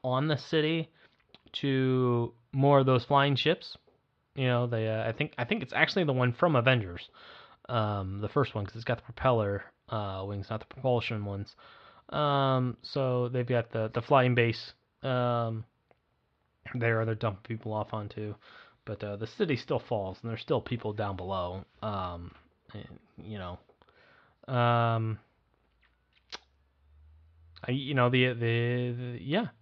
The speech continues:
the, the movie basically ends, um, with, with, uh, the Vision, um,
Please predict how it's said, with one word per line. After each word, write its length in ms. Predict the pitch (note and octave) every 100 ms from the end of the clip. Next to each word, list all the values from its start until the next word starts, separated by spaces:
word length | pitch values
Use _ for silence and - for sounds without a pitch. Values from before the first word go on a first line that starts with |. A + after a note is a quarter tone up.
| -
the, 220 | C3 C3+
the 100 | C#3
movie 260 | E3+ G3 E3+
basically 400 | F3+ F3+ C#3 C3
ends, 460 | F#3 F#3+ G3 - - - - - - -
um, 800 | C3 A#2+ A#2+ A#2+ A#2+ A#2+ A#2 A#2 C#3
with, 360 | B2+ A#2+ A2+ D3
with, 220 | A#2+ - -
uh, 340 | A#2 G#2 G2
the 140 | G2+ B2
Vision, 580 | C3+ B2+ B2+ B2+ A#2+ A#2+ A#2
um, 460 | G#2+ G2+ G2 G2+